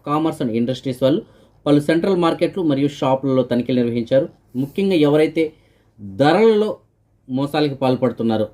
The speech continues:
అలాంటి వారిని లక్ష్యంగా చేసుకొని వీళ్ళు తనిఖీలు అయితే నిర్వహించడం జరిగింది. కొన్నిటికి ఏంటంటే రేట్లు అనేటువంటిది పెంచుతున్నారు. ఈ రంజాన్ మాసంలో ఏవైతే ఎక్కువగా డిమాండ్ ఉంటాయో వస్తువులు, ఆ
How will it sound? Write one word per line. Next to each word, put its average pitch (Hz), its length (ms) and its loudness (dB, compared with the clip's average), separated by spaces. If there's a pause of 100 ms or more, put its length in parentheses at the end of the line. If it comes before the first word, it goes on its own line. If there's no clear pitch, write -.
అలాంటి 151 240 2
వారిని 151 300 2
లక్ష్యంగా 135 360 -4
చేసుకొని 127 360 -2
వీళ్ళు 113 160 0
తనిఖీలు 107 340 -4
అయితే 110 140 -6
నిర్వహించడం 107 360 -4
జరిగింది. 104 360 -2
కొన్నిటికి 123 380 -2
ఏంటంటే 131 300 0
రేట్లు 127 240 2
అనేటువంటిది 123 380 -2
పెంచుతున్నారు. 113 460 -4 (500)
ఈ 110 140 -4
రంజాన్ 135 340 4
మాసంలో 135 280 -2
ఏవైతే 131 320 0
ఎక్కువగా 127 340 -4
డిమాండ్ 135 300 2
ఉంటాయో 123 260 2
వస్తువులు, 113 460 -2
ఆ 139 120 -4